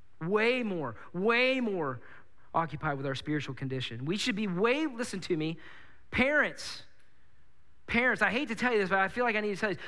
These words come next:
You should be way less worried about your kids' physical and academic and athletic condition and a whole lot more concerned about their physical position or spiritual position. Way more concerned about their spiritual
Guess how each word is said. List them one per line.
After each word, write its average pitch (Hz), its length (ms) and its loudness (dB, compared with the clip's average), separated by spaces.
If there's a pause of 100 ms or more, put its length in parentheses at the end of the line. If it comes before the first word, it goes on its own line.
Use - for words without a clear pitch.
(160)
You 311 220 6
should 339 160 2
be 285 120 4
way 294 720 4
less 294 260 2
worried 269 240 2
about 240 260 4
your 240 100 -4
kids' 233 240 0
physical 254 640 2
and 208 120 2
academic 240 580 2 (140)
and 226 120 4
athletic 247 500 4
condition 220 540 0 (160)
and 202 100 4
a 202 40 6
whole 339 340 2
lot 320 200 6
more 285 180 0
concerned 254 340 2
about 208 220 2
their 208 100 -2
physical 196 420 -2
position 160 380 -4
or 165 140 0
spiritual 180 380 -2
position. 151 460 -4 (600)
Way 240 360 2
more 208 240 2
concerned 170 320 0
about 156 180 0
their 147 100 -6
spiritual 151 420 -4